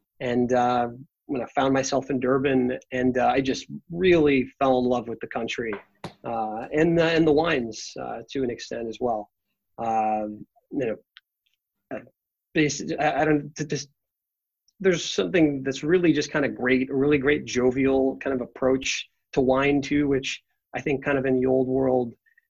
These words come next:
you know, people can take themselves really seriously. And down there, there was just this kind of, like, good, fun energy and approach to wine that I think is,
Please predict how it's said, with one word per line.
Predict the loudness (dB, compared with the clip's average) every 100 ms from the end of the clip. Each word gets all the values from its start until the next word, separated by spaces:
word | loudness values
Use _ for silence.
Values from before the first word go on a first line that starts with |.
| -6
you | -6
know, | -4
people | -4 -4
can | -2 -2
take | -2 -4
themselves | -4 -4 -4 -4
really | -2 -2 -2
seriously. | -2 -2 -4 -6 -8
And | -4
down | -2 2
there, | 2 0
there |
was | -2 -4
just | -6 -6
this | -8
kind | -4 -4
of, | -2
like, | -8 -8 _ _ _
good, | 0 0 2
fun | 2 4
energy | 2 2 0 0
and | -2
approach | -2 -4 -2 -4
to |
wine | -4 -2 -4
that | -6
I | -8
think | -8 -8
is, | -8 -10